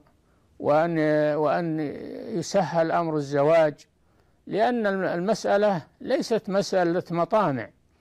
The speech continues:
إنما المسألة مسألة الظفر بالزوج الصالح.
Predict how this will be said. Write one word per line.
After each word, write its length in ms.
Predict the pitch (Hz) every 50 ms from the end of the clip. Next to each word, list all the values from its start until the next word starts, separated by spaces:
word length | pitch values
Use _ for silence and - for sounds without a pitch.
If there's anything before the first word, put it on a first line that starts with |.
| _ _ _ _ _ _ _ _ -
إنما 340 | 202 185 180 180 170 170 165
المسألة 680 | 160 156 170 190 - - - 175 180 175 175 170 143 - _ _ _ _ _ _ _ _ -
مسألة 640 | - 147 156 170 165 - - - 165 170 185 202 196 - - - _ _ _ _ _ _ _ _ _ _ _ - 160
الظفر 480 | 156 151 160 170 196 165 165 180 170
بالزوج 520 | 160 156 165 160 151 147 170 185 180 160 170
الصالح. 800 | 160 - - - 180 170 151 127 107 - - - - - _